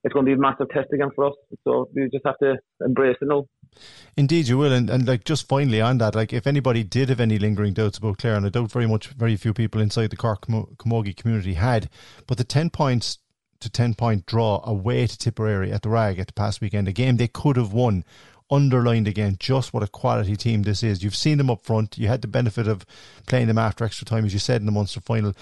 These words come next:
Speaker 2: Do you think there'll be much difference in the lineups, uh, when, when, thing, when it comes to it again, or are you just focused on yourselves, Matthew, heading into this one?
Speaker 1: Um, we'll probably be focused on ourselves. Like, we, we're kinda, we are aware that they're, this will be their fifth, or that this will be their sixth, is a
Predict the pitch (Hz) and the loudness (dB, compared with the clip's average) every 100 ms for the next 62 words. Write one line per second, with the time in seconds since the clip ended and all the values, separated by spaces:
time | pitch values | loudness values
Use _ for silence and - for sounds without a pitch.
0 | - - - 127 156 - 151 151 - 156 | -16 -8 -2 0 2 2 2 2 2 0
1 | 143 139 - 131 120 131 139 135 - - | 2 0 2 2 4 4 4 0 -4 -8
2 | - - 120 113 120 123 117 123 123 120 | -8 -2 2 2 2 0 0 0 0 0
3 | 113 123 113 127 117 123 120 117 110 110 | 0 0 0 0 0 2 2 2 0 -2
4 | 101 120 107 107 104 104 - 107 98 85 | -2 -2 -2 -2 0 0 0 0 0 -2
5 | 95 101 98 101 95 95 - 92 87 _ | -2 0 0 0 0 -4 -4 -6 -8 _
6 | _ _ _ _ _ _ _ _ _ 233 | _ _ _ _ _ _ _ _ _ -4
7 | 254 240 208 196 196 220 214 190 202 - | 0 0 -2 -2 0 0 0 0 0 0
8 | 190 - 196 180 196 160 127 143 139 147 | 0 0 0 0 0 0 0 0 0 0
9 | 147 160 151 113 151 147 139 147 143 151 | 0 0 0 0 0 2 2 2 0 0
10 | 156 143 - 143 139 143 143 143 147 - | 0 0 -4 -10 -6 -2 -2 -2 -4 -4
11 | _ - - 127 120 - 120 - 101 117 | _ -10 -6 -4 -4 -6 -6 -8 -6 -2
12 | 107 - 135 - 131 - 110 135 117 135 | -4 -4 -6 -4 -4 -2 -2 -4 -4 -6